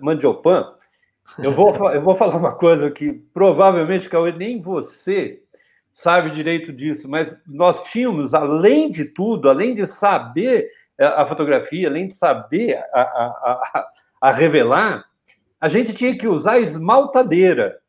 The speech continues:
Poucos vão lembrar do que é isso. E, e você perdia um monte de foto, depois que você tinha feito um monte de coisa, você perdia aquele trabalho todo,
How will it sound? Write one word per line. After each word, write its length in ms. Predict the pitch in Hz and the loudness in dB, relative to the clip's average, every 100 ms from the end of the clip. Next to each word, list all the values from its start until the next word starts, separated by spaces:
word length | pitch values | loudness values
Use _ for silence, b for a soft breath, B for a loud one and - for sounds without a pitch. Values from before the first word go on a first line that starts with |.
| _ | _
Poucos 480 | 202 262 214 170 147 | 4 6 4 -2 -6
vão 140 | 139 | -4
lembrar 440 | 170 151 123 143 165 | -4 -6 -2 -2 -2
do 120 | 160 | -6
que 140 | 160 | -12
é 80 | 190 | -10
isso. 400 | 151 147 - _ _ _ _ _ _ _ _ 202 | -8 -8 -10 _ _ _ _ _ _ _ _ -6
E, 320 | 247 247 220 | -4 -4 -6
e 60 | |
você 340 | 226 233 233 262 | 0 0 0 -4
perdia 720 | 262 269 170 143 185 294 262 | 2 4 4 0 -2 2 4
um 100 | 160 | 2
monte 440 | 156 202 285 - | 2 2 2 -4
de 120 | 180 143 | -8 -6
foto, 380 | - 185 - | 0 0 0
depois 300 | 147 147 240 | -6 -4 -4
que 80 | 233 | -2
você 200 | 220 208 | -2 -2
tinha 380 | - 262 330 214 | -2 -10 -6 -8
feito 320 | - 202 190 | -6 -10 -8
um 40 | 160 | -4
monte 280 | 220 196 | -4 -4
de 80 | 160 | -10
coisa, 220 | 151 202 208 | -2 -2 -2
você 80 | |
perdia 640 | 214 240 220 143 147 247 247 | -2 2 2 0 -6 0 0
aquele 220 | 190 190 | 0 -4
trabalho 440 | 185 170 175 170 - | 0 2 2 2 0
todo, 340 | 214 247 160 | 2 2 0